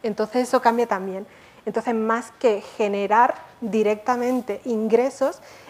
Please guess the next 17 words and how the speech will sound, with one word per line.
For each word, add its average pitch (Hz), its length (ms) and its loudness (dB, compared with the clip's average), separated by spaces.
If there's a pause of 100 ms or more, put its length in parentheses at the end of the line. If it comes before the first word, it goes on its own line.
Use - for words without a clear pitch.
estoy 226 240 -4
generando 247 680 4
gastos 294 600 2
que 220 120 0
luego 196 200 0
veremos 214 340 2
cómo 214 220 -4
vamos 202 220 -2
a 202 120 -2
compensar. 180 600 -12 (3000)
Y 254 80 2
esto 262 160 0
es 302 60 0
un 302 120 2
poco 285 240 8
distinto 262 440 2
también. 202 460 0